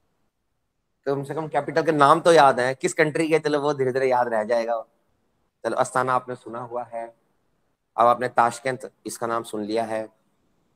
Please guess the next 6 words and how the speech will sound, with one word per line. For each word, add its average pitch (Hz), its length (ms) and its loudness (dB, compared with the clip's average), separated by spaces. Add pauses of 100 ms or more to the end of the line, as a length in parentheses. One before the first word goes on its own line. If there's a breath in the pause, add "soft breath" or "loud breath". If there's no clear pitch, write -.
(440)
Nice। - 300 -14 (1500)
दुशानबे, 135 680 0 (840)
ये - 120 -4
ना 190 100 -4
इनके, 160 560 -4
देखो 180 360 -4